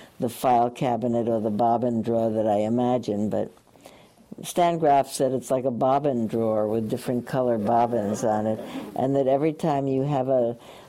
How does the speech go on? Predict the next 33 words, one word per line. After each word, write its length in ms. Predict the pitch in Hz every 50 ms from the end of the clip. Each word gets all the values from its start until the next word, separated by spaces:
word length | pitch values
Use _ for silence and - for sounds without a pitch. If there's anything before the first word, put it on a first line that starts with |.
| - - -
a 140 | - 120 120
memory 400 | 131 135 143 151 151 147 143 135
of 100 | 127 120
a 80 | 127
certain 400 | 120 - - 156 147 - 139 143
kind, 640 | 135 - - 156 147 147 143 131 113 107 110 113 117 - - - - - - - _ -
like 340 | - 123 123 120 113 117
a 200 | 113 117 110 104 -
red 600 | - - - - - 107 117 123 135 135 127 123
memory, 360 | 123 123 113 117 117 113 117
it 100 | 117 107
gets 240 | - 123 113 107 -
filed 400 | - - 117 107 104 110 113 107
with 120 | 120 110 101
the 80 | 123
red 340 | 117 117 120 113 110 110 110
thread, 520 | - - - 117 113 110 107 107 110 104
and 160 | 110 107 104 104
a 380 | 101 101 104 101 104 92 - -
aquamarine 920 | - - 120 117 113 - 127 120 117 117 120 113 117 117 117 113 113 110 110
gets 320 | 113 113 107 104 - -
filed 560 | - - - - 117 104 107 107 104 104 107
here. 280 | - 131 117 113 110 107 - - - - - - - -
So 180 | - - 156 151
that 100 | 147 120
when 200 | 135 147 147 147
you 100 | 147 147
have 140 | 160 156 151
another 360 | 151 143 147 156 165 175 165
memory 680 | 151 147 156 165 180 185 170 143 131 131 131 135 - - - _ _ _ -
and 240 | 139 139 143 143 139
it, 200 | 143 127 123 - - _ _ - _ - _ _ - 139
uh, 320 | 127 123 127 127 123 123